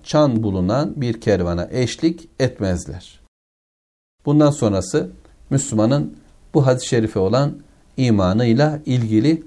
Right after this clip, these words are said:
kendi amelini, kendi kervanını, kendi hayatını, kendi zilini, çanını düzeltmesidir. Eğer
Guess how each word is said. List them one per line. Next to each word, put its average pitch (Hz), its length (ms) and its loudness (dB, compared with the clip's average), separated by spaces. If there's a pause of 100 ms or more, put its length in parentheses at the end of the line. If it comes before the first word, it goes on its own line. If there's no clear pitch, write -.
(320)
kendi 113 300 2
amelini, 104 540 2
kendi 104 340 0
kervanını, 95 640 -2
kendi 104 280 2
hayatını, 90 640 0 (560)
kendi 120 540 2 (200)
zilini, 107 640 0
çanını 123 400 2
düzeltmesidir. - 880 -6 (880)
Eğer 117 380 2